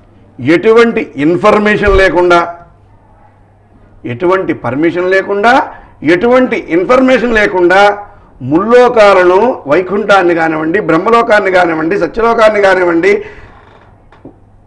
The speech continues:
కైలాసాన్ని కానివ్వండి, without permission, without information, కరెక్ట్గా అలా నడుచుకుంటూ వెళ్ళిపోతాడు అంతే. పార్వతీ పరమేశ్వరులు ఏ స్థితిలో ఉండనివ్వండి, లక్ష్మీనారాయణలు ఏ స్థితిలో ఉండనివ్వండి,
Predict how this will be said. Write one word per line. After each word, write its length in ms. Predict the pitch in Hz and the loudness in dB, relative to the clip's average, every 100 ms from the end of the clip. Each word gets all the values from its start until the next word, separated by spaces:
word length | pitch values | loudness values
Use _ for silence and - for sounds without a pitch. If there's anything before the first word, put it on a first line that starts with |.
| _ _ - | _ _ -2
కైలాసాన్ని 560 | 180 269 247 220 208 | 2 4 4 2 2
కానివ్వండి, 480 | 170 156 139 127 113 - _ _ _ _ _ _ 117 | 0 -2 -4 -10 -14 -18 _ _ _ _ _ _ -8
without 440 | 156 - 226 226 | -8 -2 2 2
permission, 640 | - - 185 214 208 180 131 - | 0 0 0 0 -2 -2 -4 -6
without 680 | 147 151 196 185 185 - 151 | -6 -4 2 2 0 -4 -4
information, 560 | 160 175 156 135 - 98 - _ _ _ _ _ _ _ _ - - - _ _ _ - | 0 0 0 -6 -12 -20 -20 _ _ _ _ _ _ _ _ -20 -20 -20 _ _ _ -6
కరెక్ట్గా 400 | 165 - - 175 | -6 -8 0 0
అలా 540 | 180 185 190 196 202 | 4 6 6 6 6
నడుచుకుంటూ 280 | 220 202 180 | 4 2 -2
వెళ్ళిపోతాడు 360 | 180 151 151 127 | -4 -4 -4 -6
అంతే. 200 | 113 113 - _ _ _ _ _ _ _ _ _ - | -10 -16 -20 _ _ _ _ _ _ _ _ _ 0
పార్వతీ 380 | 147 214 226 220 | 2 4 2 0
పరమేశ్వరులు 460 | 220 214 196 202 | 0 0 -2 0
ఏ 160 | 175 208 | 0 0
స్థితిలో 300 | 214 220 220 | -2 0 2
ఉండనివ్వండి, 560 | 208 196 180 160 113 - _ _ _ _ _ | 2 2 0 0 -4 -12 _ _ _ _ _
లక్ష్మీనారాయణలు 840 | - - 220 240 233 208 208 208 190 | -4 -4 -2 0 4 4 4 2 0
ఏ 180 | 190 214 | 0 0
స్థితిలో 400 | - 214 233 226 | -4 -2 2 2
ఉండనివ్వండి, 500 | 208 202 185 143 | 2 0 0 -2